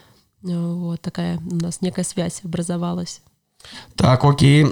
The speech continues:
Speaker 2: <clears throat> А что было дальше? То есть, э, ну, ты занималась там, видела этих, э, лошадей, гладила их, а дальше что произошло? Когда ты записалась в итоге?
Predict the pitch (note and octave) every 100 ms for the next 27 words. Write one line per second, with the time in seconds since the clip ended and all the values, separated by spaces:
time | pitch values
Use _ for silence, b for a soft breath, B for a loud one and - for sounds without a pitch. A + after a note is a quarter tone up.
0 | - G3+ E3+ D3+ C3 C3 F3+ D#3+ C#3 B2+
1 | C#3 - B2 G#2 - C3 B2+ - C3 B2
2 | A#2 A#2 A#2+ C#3+ B2 G#2 F#2+ - C#3 A2+
3 | G#2 G#2 B2 B2 C3 C3+ - A2+ G#2 A2+
4 | A#2+ A2 G#2 G2+ G2+ - G2+ G2 G2 G2+
5 | - G2 G#2 A#2+ G#2 G#2 A#2+ A2+ A2 G#2+
6 | G2+ - F#2+ G2 G#2 G#2 G#2 - G2+ -
7 | - - G2+ F#2+ - F#2+ G#2+ B2+ B2 G#2
8 | G2+ A#2 A2+ G2+ - G2+ G#2 F#2+ F#2